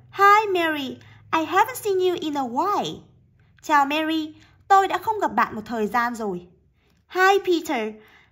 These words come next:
I've seen, I've been really busy." "Chào Peter, tôi thực sự rất bận rộn." "Nice, what are you doing, busy doing?" "Thật tuyệt,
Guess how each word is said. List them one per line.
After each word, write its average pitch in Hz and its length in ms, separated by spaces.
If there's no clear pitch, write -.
I've 381 240
seen, 339 420
I've 311 320
been 294 220
really 262 300
busy." 220 560
"Chào 262 240
Peter, 294 500
tôi 381 220
thực 370 220
sự - 320
rất 494 200
bận - 180
rộn." 247 240
"Nice, 269 600
what 330 220
are 339 180
you 320 140
doing, 330 380
busy 349 460
doing?" 254 460
"Thật 330 180
tuyệt, 277 240